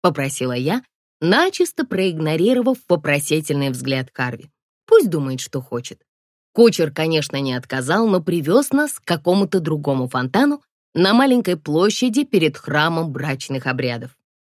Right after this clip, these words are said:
Несколько долгих секунд мы разглядывали темную мрачную махину в три яруса, звонко булькающую водой. В чаше хотелось бросить монетку за упокой умершего, а не с просьбой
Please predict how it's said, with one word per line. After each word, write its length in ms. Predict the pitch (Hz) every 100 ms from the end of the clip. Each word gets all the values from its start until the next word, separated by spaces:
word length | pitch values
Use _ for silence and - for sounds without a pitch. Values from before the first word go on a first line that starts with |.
| -
Несколько 600 | 185 190 - 151 143 139
долгих 440 | 143 160 131 131
секунд 480 | - 127 - 208 254 _ _ _ -
мы 180 | 214 269
разглядывали 760 | 240 196 185 208 175 156 151
темную 520 | 151 175 190 175 156
мрачную 560 | 147 147 160 - 147 139
махину 480 | 139 143 151 170 151
в 80 | -
три 200 | 143 123
яруса, 560 | 135 165 233 - 214 - _ _ -
звонко 640 | 131 151 214 320 302 294
булькающую 840 | 180 151 185 165 180 160 - 151
водой. 420 | 139 131 127 117 _ _ _ _ _ _ _ _
В 80 |
чаше 320 | - 165 151 139
хотелось 480 | 143 131 143 139
бросить 460 | 127 143 147 131 127
монетку 500 | 131 139 185 - 175
за 140 | 151
упокой 540 | 147 131 139 139 135 -
умершего, 680 | 147 143 151 151 - - - _ _ _ _
а 100 | 202
не 140 | 294 381
с 80 |
просьбой 600 | - 359 269 151 117 110